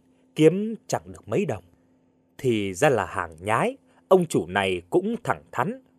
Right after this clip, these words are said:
Quý Đường Đường cũng không cằn nhằn gì nữa, lấy chứng minh thư ra đăng ký xong, mới phát hiện ra cậu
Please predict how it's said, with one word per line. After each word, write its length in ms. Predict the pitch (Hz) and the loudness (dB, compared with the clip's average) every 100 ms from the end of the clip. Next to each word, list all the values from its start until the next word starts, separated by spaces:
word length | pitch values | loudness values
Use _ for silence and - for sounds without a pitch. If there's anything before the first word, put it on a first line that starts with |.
| _ _ - | _ _ 2
Quý 140 | 247 | 4
Đường 260 | 202 120 131 | 6 4 4
Đường 280 | 117 110 | 2 2
cũng 320 | 104 - 226 269 | 0 0 0 0
không 220 | - 196 | -2 0
cằn 260 | - 101 | -2 -2
nhằn 200 | 95 95 | -4 -6
gì 220 | 90 101 98 | -6 -6 -4
nữa, 300 | 110 202 277 _ _ | 0 0 -2 _ _
lấy 340 | 120 131 175 220 | 2 4 4 0
chứng 200 | - 180 | -4 0
minh 140 | 190 165 | 0 0
thư 200 | 147 143 | -2 0
ra 320 | 135 131 127 | 0 0 0
đăng 260 | 143 135 | -2 -4
ký 220 | 123 143 208 | -4 -4 -2
xong, 320 | - 143 123 - _ | 0 0 0 -12 _
mới 260 | 131 147 214 | 6 8 8
phát 220 | - 269 | 4 0
hiện 240 | 143 95 85 | 0 -2 -2
ra 120 | 131 | -4
cậu 280 | - 110 | 0 -2